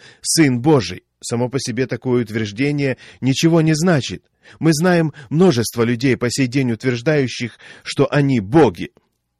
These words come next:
Одни из них сидят в парламенте, другие лежат в психиатрической клинике. Разница в том, что даже враги Иисуса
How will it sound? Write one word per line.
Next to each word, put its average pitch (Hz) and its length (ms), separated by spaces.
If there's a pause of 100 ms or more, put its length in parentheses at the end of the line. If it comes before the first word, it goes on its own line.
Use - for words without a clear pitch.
Одни 139 340
из 131 120
них 139 200
сидят 120 340
в - 60
парламенте, 117 720 (240)
другие 135 380
лежат 143 360
в - 40
психиатрической 147 840
клинике. 135 560 (380)
Разница 135 560
в - 40
том, - 360 (180)
что - 240
даже 139 260
враги 143 460
Иисуса 143 720